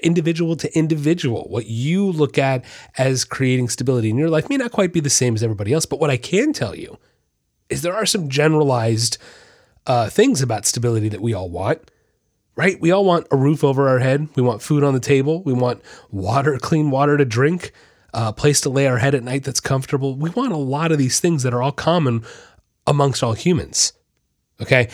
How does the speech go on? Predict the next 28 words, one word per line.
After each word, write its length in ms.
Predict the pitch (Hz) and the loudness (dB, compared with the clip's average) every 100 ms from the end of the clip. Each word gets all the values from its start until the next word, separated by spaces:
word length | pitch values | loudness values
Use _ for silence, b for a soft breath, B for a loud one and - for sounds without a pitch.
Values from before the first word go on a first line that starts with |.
| B B - | B B 0
And 200 | 156 147 | 2 2
so 180 | 156 | 2
what 360 | 139 123 156 185 | 2 0 -4 -4
all 260 | - 139 143 | -4 -2 0
of 80 | 131 | 0
these 200 | 120 - | 0 0
things 240 | 123 110 | -2 -2
create 440 | - 110 87 95 _ | -4 -4 -4 -6 _
is 300 | - 73 - - | -10 -8 -10 -8
stability. 840 | - - 135 - 190 135 - - - _ _ _ _ _ _ _ - | -6 -4 -2 0 2 0 -4 -14 -20 _ _ _ _ _ _ _ -8
And 120 | 123 | -2
so 160 | - 147 | 2 2
I 140 | 151 | 0
can 180 | 180 208 | 0 0
guarantee 440 | 160 170 160 156 175 | 2 2 2 0 0
you 160 | 135 - | 0 0
every 480 | 135 151 160 143 123 | 0 2 2 2 2
animal 220 | 135 135 | 2 2
on 60 | |
this 120 | 139 139 | 0 0
planet 260 | 117 135 | -2 -2
wants 240 | 104 117 - | -2 -4 -2
stability, 540 | 139 170 247 101 85 | -2 -2 -2 -4 -4
every 180 | 139 170 | -2 -2
single, 300 | 196 196 185 | -2 -4 -4
every 420 | 165 226 226 226 | -6 -8 -8 -6
single 260 | 233 226 220 | -2 -2 0
one. 340 | 233 92 80 | 0 -2 -10